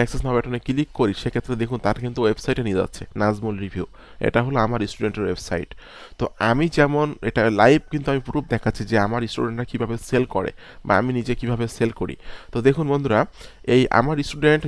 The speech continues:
যার নাম নাজমুল, এখানে কিন্তু সে পোস্ট দিয়েছে একুশ তারিখে যে তার পঁচানব্বই ডলারের সেল এসেছে।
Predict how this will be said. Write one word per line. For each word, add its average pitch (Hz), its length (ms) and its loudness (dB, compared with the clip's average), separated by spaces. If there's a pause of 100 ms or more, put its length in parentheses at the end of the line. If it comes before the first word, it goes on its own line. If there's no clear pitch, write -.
যার 113 140 4
নাম 117 280 0
নাজমুল, 131 500 2
এখানে 117 280 -2
কিন্তু 120 200 -6
সে 117 380 0 (160)
পোস্ট 127 300 -2
দিয়েছে 120 380 0 (160)
একুশ - 240 -10
তারিখে 139 400 0 (380)
যে 107 120 2
তার 127 400 6 (540)
পঁচানব্বই 123 380 2
ডলারের 131 280 2
সেল 139 280 4
এসেছে। 95 360 -4